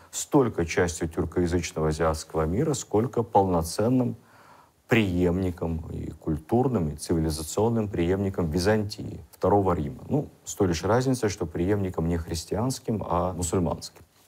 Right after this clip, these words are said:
Что касается Священной Римской империи, то это, конечно, вещь весьма условная, потому что на практике это децентрализованный конгломерат германских княжеств, герцогств, городов и всяких мелких феодальных владений, без вертикали власти.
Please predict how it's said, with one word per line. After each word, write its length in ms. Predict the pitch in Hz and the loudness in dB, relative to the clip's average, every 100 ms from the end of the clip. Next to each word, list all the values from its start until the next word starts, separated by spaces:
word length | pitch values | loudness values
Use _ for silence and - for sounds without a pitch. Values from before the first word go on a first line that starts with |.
| _ | _
Что 200 | - 160 | 2 4
касается 400 | 156 139 151 135 | 4 4 4 4
Священной 440 | 117 127 135 127 | 0 2 4 4
Римской 340 | 123 120 - 127 | 4 2 0 2
империи, 440 | 127 185 196 107 | 2 2 2 2
то 140 | 82 135 | 2 0
это, 140 | 127 | 0
конечно, 680 | 110 110 110 104 104 92 87 82 _ _ _ _ _ | 2 4 4 2 2 2 0 -8 _ _ _ _ _
вещь 360 | - - 117 104 | -16 0 2 4
весьма 280 | 98 - 92 | 2 2 4
условная, 560 | 92 - 98 73 64 | 4 2 2 2 -4
потому 260 | - - 85 | -6 0 0
что 140 | 82 | 2
на 80 | 92 | 0
практике 500 | 85 139 139 98 - | 2 2 2 -2 2
это 160 | 90 87 | 2 2
децентрализованный 960 | 85 101 101 85 95 95 110 107 90 | 2 2 0 2 2 4 4 4 2
конгломерат 580 | 82 87 85 87 92 95 | 0 0 2 2 4 2
германских 680 | 80 82 90 90 - 82 - | 2 0 2 0 0 -6 -2
княжеств, 640 | 101 127 123 113 - - - - - - | 0 2 2 0 -2 -12 -18 -20 -12 -4
герцогств, 840 | 80 117 123 - 110 - - - - | 4 4 4 0 -2 -2 -10 -14 0
городов 640 | 110 90 80 82 120 113 - - - | 2 4 2 2 0 -2 -12 -14 -4
и 60 | |
всяких 400 | 92 131 110 82 | 2 2 2 2
мелких 380 | 110 110 - 78 | 4 4 2 -6
феодальных 520 | - 90 90 92 85 - | 0 2 4 2 0 2
владений, 500 | 85 78 67 64 - - - - | 0 2 -4 -6 -14 -20 -20 -12
без 360 | 80 85 151 151 | -4 2 4 4
вертикали 560 | 120 104 - - 107 101 | 2 0 0 2 2 2
власти. 500 | 85 76 - - - | 0 -2 -4 -10 -16